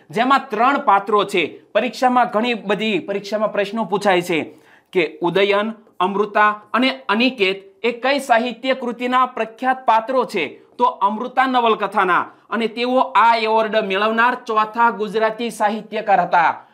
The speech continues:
મિત્રો, યાદ રાખજો, જ્ઞાનપીઠ એવોર્ડ મેળવનાર ચોથા ગુજરાતી સાહિત્યકાર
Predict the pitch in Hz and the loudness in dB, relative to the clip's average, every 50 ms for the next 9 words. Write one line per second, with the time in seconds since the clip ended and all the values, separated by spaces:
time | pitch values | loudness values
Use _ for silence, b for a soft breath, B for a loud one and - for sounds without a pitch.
0 | b b - 220 226 - 254 254 247 240 226 226 240 233 208 233 226 226 226 202 | b b -10 -10 -8 0 2 2 2 4 4 2 2 2 2 2 2 2 2 -2
1 | 175 170 226 220 202 151 - - - - - 175 208 220 226 240 254 247 247 - | -2 0 0 2 2 0 -2 -8 -14 -18 -14 -6 -2 2 2 2 2 -2 -4 -6
2 | 240 240 240 247 254 - 208 220 226 233 233 226 226 240 240 226 220 226 233 226 | -6 -6 -6 -6 -8 -2 0 2 4 4 2 2 2 2 2 2 2 2 2 2
3 | 175 - 240 233 233 233 - 226 220 220 220 - 240 233 220 202 220 208 202 233 | 4 4 2 2 2 0 2 2 2 2 4 4 2 2 2 0 -4 -6 -2 0
4 | 226 214 220 233 226 214 - 233 214 208 226 220 - - 233 220 233 240 233 240 | 0 0 0 -4 -10 -8 -4 -4 -4 -2 -4 -6 -6 -6 -6 0 4 6 6 6
5 | 254 | 4